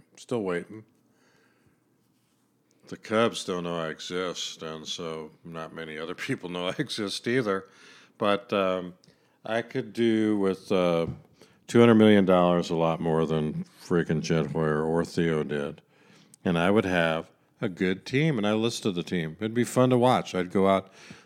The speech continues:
That'd be great fans. And again, just to close, I'd have Wilson Contreras catching. I'd have Bryant, Baez, Hoerner, and Rizzo in the infield from third to first. I would have Schwarber in left,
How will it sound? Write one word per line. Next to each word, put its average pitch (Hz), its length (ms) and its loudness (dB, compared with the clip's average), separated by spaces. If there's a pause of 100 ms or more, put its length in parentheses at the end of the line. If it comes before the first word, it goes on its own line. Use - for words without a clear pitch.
That'd 151 140 0
be 127 120 0
great 107 260 -2
fans. 80 540 -12 (960)
And 104 100 -6
again, 92 340 -6
just 127 340 -6
to 175 80 -2
close, 147 560 6
I'd 107 240 2
have 95 520 0
Wilson 92 360 -4
Contreras 120 420 -4
catching. 101 540 -4
I'd 85 260 -6
have 82 520 -6
Bryant, 92 500 -2 (680)
Baez, 90 800 -2 (540)
Hoerner, 87 480 -2 (460)
and 90 240 -6
Rizzo 85 580 -6
in 85 100 -12
the 85 120 -12
infield 90 340 -12
from 95 160 -14
third 92 320 -8
to - 60 -12
first. 98 640 -6 (500)
I 90 100 -4
would 90 120 -4
have 87 160 -4
Schwarber 113 760 0
in 113 80 -4
left, 98 520 -6